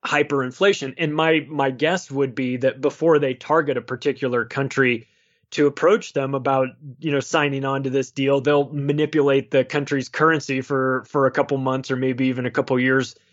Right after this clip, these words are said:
in advance to get them all softened up and, and, and ready to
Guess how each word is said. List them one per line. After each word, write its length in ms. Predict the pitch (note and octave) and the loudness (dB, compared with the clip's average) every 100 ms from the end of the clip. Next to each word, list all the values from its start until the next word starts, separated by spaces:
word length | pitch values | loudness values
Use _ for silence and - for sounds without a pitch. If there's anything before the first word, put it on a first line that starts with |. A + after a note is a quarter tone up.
| C#3 | -6
in 160 | D#3 D#3+ | 0 2
advance 560 | C#3 A#2+ D#3 D3+ B2+ - | 2 0 0 0 -2 -4
to 100 | C#3 | 0
get 200 | C#3+ D3+ | 0 2
them 160 | C#3 | 2
all 160 | C#3 C#3 | 2 0
softened 580 | - D#3 C#3+ - C#3 C3 | -2 0 0 0 -2 0
up 220 | C3+ - | 0 -2
and, 280 | B2 B2 A#2+ | -4 -6 -6
and, 520 | C3 B2 B2 B2 A#2+ | -4 -2 -4 -8 -6
and 420 | C#3 B2 B2 A#2 | -4 -2 -4 -2
ready 360 | C3+ D3 C#3+ B2 | 2 2 2 0
to 420 | - C3+ B2+ B2 | 0 0 0 -4